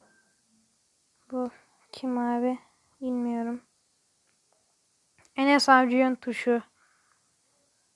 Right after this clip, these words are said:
Eh. İdare eder. Uberkülos.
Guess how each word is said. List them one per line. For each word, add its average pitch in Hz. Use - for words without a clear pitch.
Eh. 233
İdare 220
eder. 220
Uberkülos. 240